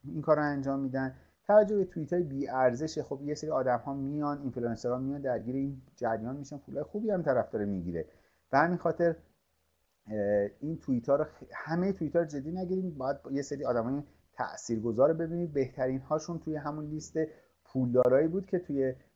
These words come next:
اه، دوره اول فصل سوم با هم مرور کردیم، یه سری اسم بود، تو اونها بگردید. اه، خرید شیت کوین ها و، اه، شرکت در پروژه های اسکم هست، اه، که اینها به شما ضررهای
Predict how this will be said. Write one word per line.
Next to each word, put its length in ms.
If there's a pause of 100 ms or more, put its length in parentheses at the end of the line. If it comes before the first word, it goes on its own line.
(140)
اه، 220
دوره 320
اول 540 (200)
فصل 280
سوم 440
با 100
هم 320
مرور 300
کردیم، 380
یه 60
سری 220 (120)
اسم 220
بود، 140
تو 120
اونها 240
بگردید. 640 (560)
اه، 140
خرید 600
شیت 280
کوین 200
ها 200
و، 80
اه، 500 (320)
شرکت 320
در 120
پروژه 260
های 300
اسکم 360
هست، 360 (380)
اه، 300
که 360
اینها 260
به 100
شما 240
ضررهای 400